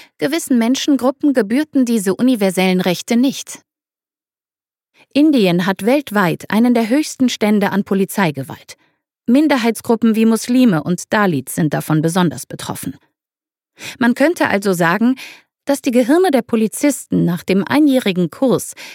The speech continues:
zwar die abstrakten Werte, die ihnen vermittelt worden waren, aufgenommen hatten, sie aber offenbar nicht alle ethnischen, religiösen und sozialen Gruppen in dieses neue Wertesystem inkludierten.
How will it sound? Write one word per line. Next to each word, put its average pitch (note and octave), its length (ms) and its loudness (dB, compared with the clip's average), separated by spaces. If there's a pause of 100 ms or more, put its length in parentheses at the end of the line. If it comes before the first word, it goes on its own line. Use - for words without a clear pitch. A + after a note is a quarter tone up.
(240)
zwar A#3 260 0
die A3+ 200 0
abstrakten A#3+ 580 -2
Werte, G#3 400 2
die E3 220 -4
ihnen F#3+ 320 2
vermittelt F#3 480 0
worden E3+ 300 0
waren, F3+ 360 0
aufgenommen E3+ 600 0
hatten, D#3+ 320 -2 (540)
sie G#3+ 140 2
aber G3+ 260 0
offenbar G3 420 2
nicht C4 380 -2
alle A3+ 260 2
ethnischen, A#3+ 500 0
religiösen F#3+ 720 0
und F#3+ 160 -6
sozialen G3 500 -2
Gruppen G3 420 0 (320)
in A#3 140 0
dieses A#3 320 0
neue A3+ 360 2
Wertesystem G3 720 0
inkludierten. - 760 -2